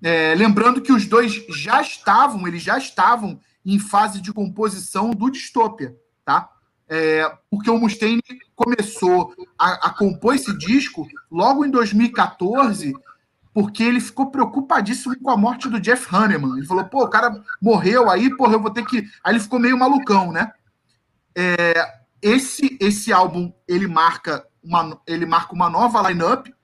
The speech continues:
né, com o Chris Adler na batera e o Kiko Loureiro na guitarra, né? O Mustaine sugere não continuar com o Johnny Kay produzindo, ele demonstra interesse em voltar à parceria com o Max Norman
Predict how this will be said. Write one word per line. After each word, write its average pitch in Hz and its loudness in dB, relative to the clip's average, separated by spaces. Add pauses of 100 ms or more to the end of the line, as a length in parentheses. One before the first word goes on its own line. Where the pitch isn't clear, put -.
né, 165 -4
com 180 -10
o 147 -12
Chris 175 -2
Adler 151 2
na 151 -2
batera 143 -4 (160)
e 170 -6
o 160 -4
Kiko 156 -10
Loureiro 147 -4
na 151 -4
guitarra, 202 2 (260)
né? 196 -8 (400)
O 170 -4
Mustaine 190 0 (520)
sugere 170 2
não 208 2
continuar 202 2
com 175 -6
o 185 -8
Johnny 175 -4
Kay 175 -2
produzindo, 170 -4 (580)
ele 202 4
demonstra 208 2
interesse 226 0
em 233 0
voltar 220 0
à 294 4
parceria 285 -4
com 294 -12
o - -10
Max 285 -2
Norman 180 0